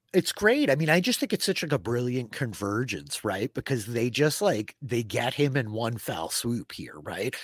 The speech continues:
Like, the, the whole situation with Niobe and his children, this is just collateral damage. This was not the intention to, like, F up Lucius Varennis's family. The intention is to, like, get him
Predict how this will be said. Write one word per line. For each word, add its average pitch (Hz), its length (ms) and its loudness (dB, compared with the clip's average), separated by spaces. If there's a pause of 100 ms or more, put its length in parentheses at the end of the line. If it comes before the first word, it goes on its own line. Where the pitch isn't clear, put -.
(200)
Like, 131 220 6
the, - 220 6
the 160 120 8
whole 220 200 10
situation 190 480 6
with 156 100 -2
Niobe 135 360 4
and 156 120 4
his 123 100 -4
children, 165 440 4
this 190 160 4
is 294 80 4
just - 220 2
collateral 127 500 4
damage. 127 500 -2
This 139 180 2
was 175 140 0
not 165 220 2
the 113 120 -4
intention 98 580 -6 (320)
to, 151 40 0
like, 107 220 0
F 127 240 2
up 107 180 0
Lucius 127 340 0
Varennis's 107 520 -2
family. 123 580 0 (260)
The 139 120 0
intention 151 520 0
is 147 140 0
to, - 80 -6
like, 107 240 -2
get 110 240 -2
him 131 300 -4